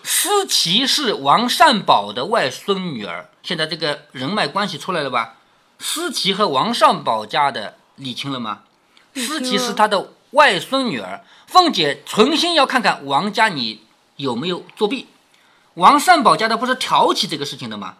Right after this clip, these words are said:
Speaker 1: 本来就不要抄大观园啊，是他挑起来才抄的呀。我就看看你究竟有没有特地作弊，就是关照自己的外孙女儿，就看着他，先从别的箱子收起，都没有什么东西。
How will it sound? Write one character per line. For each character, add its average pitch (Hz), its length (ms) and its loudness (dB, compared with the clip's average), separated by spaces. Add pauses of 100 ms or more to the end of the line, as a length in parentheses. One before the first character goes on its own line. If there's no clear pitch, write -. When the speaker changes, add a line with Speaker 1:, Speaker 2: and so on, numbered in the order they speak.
(520)
Speaker 1:
本 170 140 4
来 254 120 4
就 269 100 -4
不 233 140 -6
要 277 80 4
抄 233 220 -2
大 208 120 4
观 185 160 -2
园 139 140 -2
啊， 131 60 -4
是 214 140 -14
他 233 140 -2
挑 165 240 -6
起 185 80 -8
来 139 80 -4
才 120 120 -14
抄 123 160 -8
的 117 80 -10
呀。 104 240 -6 (240)
我 123 120 -6
就 254 140 -6
看 330 300 0
看 165 180 -6
你 113 80 -8
究 262 220 -8
竟 214 160 -4
有 127 120 -4
没 123 120 -6
有 170 180 -4 (500)
特 277 380 2
地 151 420 -8
作 311 160 2
弊， - 240 -4
就 165 140 -10
是 151 240 -8
关 269 240 2
照 240 100 4
自 226 140 -8
己 165 100 -6
的 147 100 -2
外 202 120 2
孙 254 160 -4
女 143 80 -4
儿， 98 300 -6 (440)
就 208 120 -4
看 370 360 2
着 - 60 2
他， 156 280 -4 (420)
先 320 200 2
从 285 160 4
别 294 180 4
的 294 80 2
箱 247 200 2
子 202 100 -4
收 247 240 -2
起， 117 420 -6 (180)
都 302 160 2
没 233 100 0
有 240 100 4
什 131 120 -2
么 123 100 -4
东 185 120 -2
西。 131 220 -8